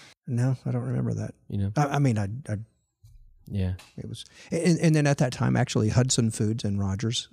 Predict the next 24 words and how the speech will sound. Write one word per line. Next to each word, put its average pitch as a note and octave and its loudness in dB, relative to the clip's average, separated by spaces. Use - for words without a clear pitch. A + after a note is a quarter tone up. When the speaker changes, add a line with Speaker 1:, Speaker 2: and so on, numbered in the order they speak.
Speaker 1:
uh, G2+ 0
was F#2+ -4
Speaker 2:
Was G#2 -4
Speaker 1:
just - -2
about G#2 2
Speaker 2:
public. G#2+ -2
Speaker 1:
to A2+ 0
go G#2+ 0
public. A2+ -2
So, G#2+ 0
so G#2+ 2
after G#2+ 0
going, G#2+ 0
you A2+ -2
know, G#2 0
getting G#2+ 0
the G#2 0
license G#2+ -2
and G#2+ -6
going G#2 -2
to A2 -2
training G#2+ -4
school G#2 -4
for, F#2+ -8